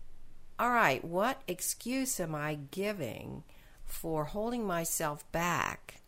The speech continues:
And is this a story that I'm making up to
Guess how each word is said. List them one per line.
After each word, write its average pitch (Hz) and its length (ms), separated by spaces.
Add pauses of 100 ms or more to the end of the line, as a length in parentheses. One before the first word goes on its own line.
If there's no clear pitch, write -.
(1000)
And 170 500
is 208 300
this 190 240
a 156 80
story 214 760 (220)
that 175 120
I'm 175 280
making 170 400
up 220 380
to 147 380